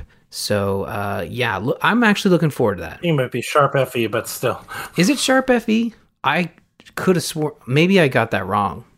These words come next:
Speaker 1: I'm gonna look that up. I thought it was F E Sharp. But
Speaker 2: For some
Speaker 1: maybe
Speaker 2: reason
Speaker 1: I'm
Speaker 2: I thought the pound sign was before, or the sharp sign was
Speaker 1: This
Speaker 2: before.
Speaker 1: is, oh, you
Speaker 2: But
Speaker 1: know what? I might have been, no, you're right. You're right.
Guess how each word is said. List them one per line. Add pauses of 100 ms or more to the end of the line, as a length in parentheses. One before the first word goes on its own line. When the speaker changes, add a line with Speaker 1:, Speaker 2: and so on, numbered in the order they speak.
(100)
Speaker 1:
I'm
gonna
look
that
up.
I
thought
it
was
F
E
Sharp. (1200)
But
Speaker 2:
For
some
Speaker 1:
maybe
Speaker 2:
reason
Speaker 1:
I'm
Speaker 2:
I
thought
the
pound
sign
was
before, (240)
or
the
sharp
sign (100)
was
Speaker 1:
This
Speaker 2:
before.
Speaker 1:
is, (720)
oh,
you
Speaker 2:
But
Speaker 1:
know
what? (520)
I
might
have
been, (300)
no,
you're
right. (120)
You're
right.